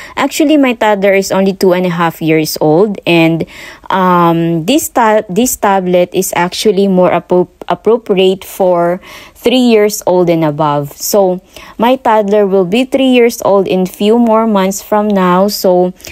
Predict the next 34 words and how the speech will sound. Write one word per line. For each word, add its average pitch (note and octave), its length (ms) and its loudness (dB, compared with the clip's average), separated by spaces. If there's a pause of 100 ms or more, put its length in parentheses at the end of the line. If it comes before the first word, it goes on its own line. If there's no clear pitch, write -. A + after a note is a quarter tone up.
(180)
we G#3+ 120 0
got G#3+ 280 0
this G#3 220 0
early G3 360 2
from G3 280 -2
Cheer G#3 380 0
Fund, A3 640 -2 (320)
and G#3 400 2 (180)
I F#3+ 200 0
am G3 240 0
so C4 260 0
happy A#3+ 580 -2
that, F#3 320 -2
I'm F#3 260 -2
so D4 220 0
happy C4+ 380 -2
about F#3 340 0
it F#3 160 0
that, F3+ 260 -2 (520)
uh, F#3+ 240 0
sooner C4 640 2
my G#3 220 0
toddler F#3+ 680 0 (680)
will A#3 200 2
be A3+ 140 0
more, A3 440 2
uh, F#3 280 0
will G#3 160 2
enjoy G#3 520 0
more G3+ 360 2
using G#3 540 -2
this F#3+ 220 -2
tablet, F3 600 -2
and F3+ 280 0